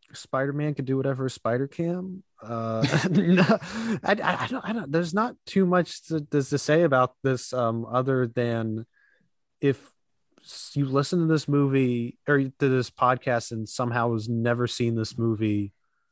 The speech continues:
I feel like that's something that needs to be corrected.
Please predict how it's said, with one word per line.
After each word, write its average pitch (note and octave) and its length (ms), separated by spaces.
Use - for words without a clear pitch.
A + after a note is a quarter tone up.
I A#2 60
feel B2 180
like A2 220
that's G#2+ 200
something G#2 600
that G#2 180
needs A2 200
to G#2 80
be G#2 100
corrected. A2+ 480